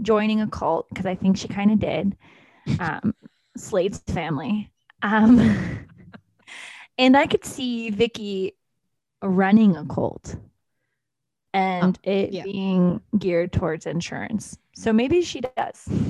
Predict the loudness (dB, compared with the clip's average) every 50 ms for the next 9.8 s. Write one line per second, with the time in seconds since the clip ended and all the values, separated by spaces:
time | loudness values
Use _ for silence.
0 | -4 -6 -8 -10 -12 -12 -10 -10 -10 -8 -6 -4 -4 -2 -2 0 0 0 -2 -2
1 | -2 -2 0 0 0 -2 -6 -8 -8 -8 -8 -8 -10 -12 -12 -8 -6 -6 -6 -6
2 | -10 -12 -10 -10 -10 -10 -10 -12 -12 -10 -12 -12 -12 -12 -10 -8 -8 -8 _ -12
3 | -18 -16 -14 -14 -14 -14 -16 -16 -18 -18 _ _ _ _ _ _ _ _ _ _
4 | _ _ _ _ _ _ _ _ -10 -6 -2 0 0 0 0 -4 -6 -6 -6 -10
5 | -10 -10 -10 -10 -12 -12 -12 -12 -14 -14 -16 -16 -18 -18 -18 -20 -20 -20 -20 -20
6 | -20 _ _ _ _ _ _ _ _ _ _ _ _ _ _ _ _ -4 -4 -2
7 | 0 0 0 2 2 0 0 0 -2 -2 -4 -4 -6 -8 -10 -14 -18 -20 -18 -10
8 | -4 -2 2 4 4 4 6 4 2 0 0 -4 -6 -8 -6 -6 -4 -4 -2 -2
9 | -2 -2 -2 -2 -4 -4 -4 -4 -4 -4 -4 -6 -8 -12 _ _